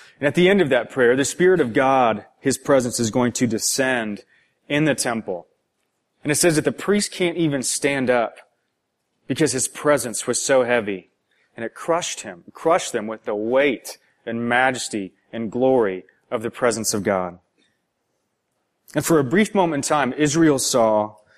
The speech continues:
God make them the delight of the world. They saw kings and queens and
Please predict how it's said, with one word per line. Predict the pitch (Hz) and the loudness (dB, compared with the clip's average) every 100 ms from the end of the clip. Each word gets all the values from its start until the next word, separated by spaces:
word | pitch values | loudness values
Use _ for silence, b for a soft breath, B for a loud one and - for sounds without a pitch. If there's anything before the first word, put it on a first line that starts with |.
| b 117 | b -2
God | 131 143 139 | 2 2 2
make | 127 123 - | 0 -2 -4
them | 110 98 98 _ _ 117 | -8 -8 -12 _ _ -8
the | 135 | -4
delight | 117 113 107 113 131 143 - - _ _ _ _ _ | -2 -2 0 0 0 -4 -12 -14 _ _ _ _ _
of | 131 120 | -4 -2
the | |
world. | 117 113 104 92 - _ _ _ _ _ _ _ _ _ _ _ _ _ | 0 0 -2 -4 -12 _ _ _ _ _ _ _ _ _ _ _ _ _
They | 160 | 0
saw | 190 165 - | 2 2 0
kings | - - 175 170 170 160 - - | -2 -2 0 2 0 -2 -4 -6
and | 127 113 | -8 -10
queens | - - 165 160 156 156 135 - | -8 -2 2 2 0 -2 -6 -2
and | 120 | -2